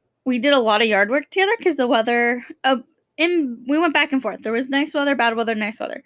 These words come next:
But I remember having those, like, Saturdays and Sundays home with Cody 'cause Cody still worked, but I didn't for a month there.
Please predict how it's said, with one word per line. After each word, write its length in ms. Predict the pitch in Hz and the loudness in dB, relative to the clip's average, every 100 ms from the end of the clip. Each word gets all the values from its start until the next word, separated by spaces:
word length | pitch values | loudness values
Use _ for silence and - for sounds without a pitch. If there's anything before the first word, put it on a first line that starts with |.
| - - - _ - | -20 -20 -20 _ -6
But 120 | 240 | -2
I 100 | 254 | 2
remember 440 | 269 254 247 240 | 2 0 0 -2
having 260 | - 254 247 | -2 -2 0
those, 200 | 240 247 | 0 0
like, 160 | 233 - | -2 -4
Saturdays 640 | 262 208 220 240 311 254 | -2 -2 0 2 0 2
and 140 | 277 | 0
Sundays 460 | 262 226 220 247 294 | 0 -4 -2 -2 -2
home 340 | - 220 240 427 - _ _ _ | -6 -6 -4 -8 -12 _ _ _
with 240 | 240 - - | -12 -10 -6
Cody 300 | 240 277 381 | -4 -4 -6
'cause 240 | - 269 | -8 -8
Cody 320 | - 226 233 | -8 -8 -8
still 420 | 240 - 226 220 - - _ _ _ | -10 -4 -2 -2 -4 -18 _ _ _
worked, 480 | 240 262 302 - - - 285 - _ 247 | 2 2 0 -8 -14 -18 -20 -20 _ -4
but 240 | 247 233 | 0 2
I 160 | 214 220 | 0 0
didn't 560 | 214 220 302 330 - _ | -2 0 -2 -2 -16 _
for 280 | 269 262 247 | -4 -4 -2
a 60 | 247 | -2
month 280 | 247 330 320 | 0 -2 0
there. 260 | 311 359 | -2 -2